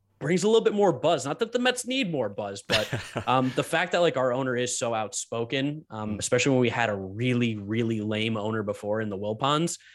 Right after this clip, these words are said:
Speaker 1: I think it's a, something that you're gonna start to see a little bit more happening in sports. He's s-, kind of almost like the Mark Cuban in a way, um,
Speaker 2: Yeah.
Speaker 1: where in the N B A he was so outspoken, so loud, and it kind of took everyone back at first. But you see it more and more now. People, I think, are just gonna voice their opinions. And a guy like Steve Cohen,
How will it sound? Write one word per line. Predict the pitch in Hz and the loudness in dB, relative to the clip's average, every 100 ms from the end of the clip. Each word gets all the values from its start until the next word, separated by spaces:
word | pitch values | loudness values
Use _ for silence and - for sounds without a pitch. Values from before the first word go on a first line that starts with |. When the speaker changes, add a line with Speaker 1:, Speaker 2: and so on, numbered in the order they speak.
| - _ | -20 _
Speaker 1:
I | - | -2
think | 135 165 | 4 4
it's | 160 | 4
a, | 117 110 - - | 0 -6 -10 -2
something | - 160 165 | 2 4 4
that | 160 151 | 2 0
you're | |
gonna | 135 135 | -2 -2
start | - 139 | -4 -4
to | 131 | -4
see | 147 | -4
a | |
little | 135 131 | -4 -4
bit | 117 | -6
more | 117 120 131 | -2 0 2
happening | 139 139 147 | 0 0 -2
in | 147 | -4
sports. | - 160 165 165 - - _ | -2 0 0 -2 -8 -16 _
He's | - 127 - - | -4 -4 -4 -6
s-, | - - - | -2 -2 0
kind | - 170 208 | 0 2 4
of | 185 | 4
almost | 190 196 185 | 4 4 2
like | 185 | 0
the | 175 | -2
Mark | 170 170 - | 0 0 -2
Cuban | - 180 202 | -4 0 0
in | 202 | 0
a | 196 | 2
way, | 190 196 196 196 | 2 2 0 -4
um, | 123 127 | -6 -2
Speaker 2:
Yeah. | 107 101 - | -2 -4 -6
Speaker 1:
where | 123 123 117 113 | 2 4 4 2
in | 131 | -2
the | 127 | 0
N | 123 120 | 0 0
B | |
A | 123 | 0
he | 123 | 0
was | 131 - | -2 -2
so | 127 | -4
outspoken, | 127 - 131 127 135 123 - _ _ | -4 -6 -6 -4 -6 -8 -12 _ _
so | - 135 | 2 4
loud, | 120 120 123 | 6 6 4
and | 123 | 2
it | 113 | -2
kind | - 123 | -2 -2
of | 120 | -2
took | 123 | -2
everyone | 120 117 113 | -2 -2 -2
back | 110 117 127 | -2 -2 -2
at | 120 | -4
first. | - 139 - | 0 0 0
But | - 110 - - - - | 0 0 -2 -14 -14 -6
you | |
see | 117 160 | 2 2
it | 127 | 4
more | 127 | 2
and | 120 | 0
more | 117 117 | 0 -2
now. | 104 95 | -4 -6
People, | - 123 123 | -8 0 0
I | |
think, | 117 120 | 2 -2
are | 110 | -2
just | 110 - | -4 -4
gonna | 110 | -4
voice | 95 107 113 110 | -2 -2 0 0
their | 110 | -2
opinions. | 95 117 117 131 127 | -4 -2 0 2 2
And | 107 107 | 0 -2
a | 107 | -2
guy | 120 | 2
like | 143 143 | 2 2
Steve | 151 - | 0 2
Cohen, | 143 180 131 | 4 4 2